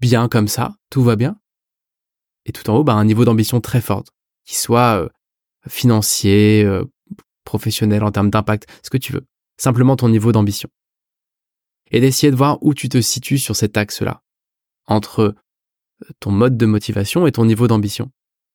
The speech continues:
Et puis, si, comme moi, tu as <laughs> très peu d'automotivation, c'est-à-dire si tu as une énorme motivation extrinsèque, eh bien, c'est de chercher par tout moyen qui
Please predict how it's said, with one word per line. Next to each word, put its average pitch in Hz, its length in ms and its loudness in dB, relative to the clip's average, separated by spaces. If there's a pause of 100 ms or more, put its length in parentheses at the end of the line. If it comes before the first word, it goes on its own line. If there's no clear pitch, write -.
(300)
Et 110 80 0
puis, 196 360 -4 (600)
si, - 540 -4 (320)
comme 120 160 0
moi, 120 240 2
tu 110 220 -4
as - 240 -6
<laughs> - 60 -20
très - 280 -2
peu 139 100 0
d'automotivation, 113 720 0
c'est-à-dire 107 300 -6
si 117 100 -12
tu - 100 -2
as 107 60 4
une 120 120 4
énorme 143 360 2
motivation 113 640 -2 (120)
extrinsèque, - 760 -8 (760)
eh 107 80 -2
bien, 123 180 2
c'est 117 160 0
de 107 80 2
chercher 113 440 -4 (380)
par 104 260 -4 (180)
tout 165 180 0
moyen 107 420 0 (680)
qui 170 320 0